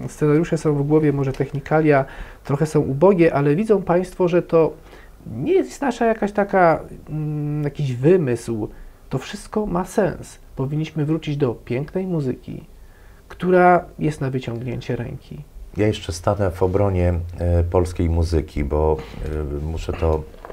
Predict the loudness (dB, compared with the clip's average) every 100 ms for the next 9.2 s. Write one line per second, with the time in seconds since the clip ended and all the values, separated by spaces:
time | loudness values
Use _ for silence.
0 | -6 -4 -2 -2 -4 -4 -6 -4 2 2
1 | 2 0 -4 -2 -6 -4 -6 -6 -8 -6
2 | -4 -6 -4 -4 -4 -4 -4 -4 -4 -6
3 | -6 -2 0 0 -2 -8 -14 -16 -16 -18
4 | -18 -20 -20 -20 -14 -6 -4 0 2 2
5 | 0 -2 0 0 -4 -12 -20 -20 -20 -20
6 | -8 -2 0 0 -2 -6 -4 -2 0 -2
7 | 0 -2 0 0 0 -2 -4 -4 -2 0
8 | 2 0 0 0 -2 0 0 0 -2 -4
9 | -4 -8